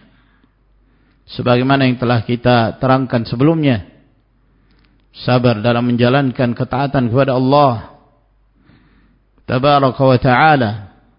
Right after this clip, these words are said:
Sabar dalam meninggalkan perbuatan kemaksiatan.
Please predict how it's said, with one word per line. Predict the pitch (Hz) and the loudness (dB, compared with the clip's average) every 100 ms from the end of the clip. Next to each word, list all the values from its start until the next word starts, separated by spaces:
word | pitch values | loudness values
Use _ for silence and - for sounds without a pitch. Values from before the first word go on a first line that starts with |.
| _ _ _ _ _ _ _ _ - - | _ _ _ _ _ _ _ _ -20 -2
Sabar | 139 143 139 113 | 0 2 0 0
dalam | 131 139 135 117 - - _ _ | 0 0 -2 -6 -10 -20 _ _
meninggalkan | - 113 143 139 135 160 151 147 139 | -10 -4 -2 0 2 2 0 -2 -2
perbuatan | 135 131 156 160 139 123 | -2 0 0 0 -2 -2
kemaksiatan. | 135 113 120 139 156 156 135 107 | -2 -2 -2 0 0 2 0 -4